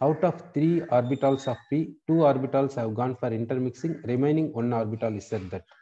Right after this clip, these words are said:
Then, uh, three D orbital two times.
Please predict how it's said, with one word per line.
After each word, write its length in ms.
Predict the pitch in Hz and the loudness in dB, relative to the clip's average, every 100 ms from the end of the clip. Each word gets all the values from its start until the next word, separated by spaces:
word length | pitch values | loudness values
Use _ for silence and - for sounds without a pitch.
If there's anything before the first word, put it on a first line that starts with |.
| _ _ _ _ _ _ _ - | _ _ _ _ _ _ _ -2
Then, 180 | 160 139 | 2 4
uh, 160 | 131 131 - - _ | 2 -2 -10 -20 _
three 160 | 147 156 | -2 2
D 160 | 165 | 6
orbital 460 | 143 117 113 127 156 - - | 6 4 0 -2 -2 -6 -4
two 120 | 117 | -4
times. 320 | 104 98 - | -2 -6 -12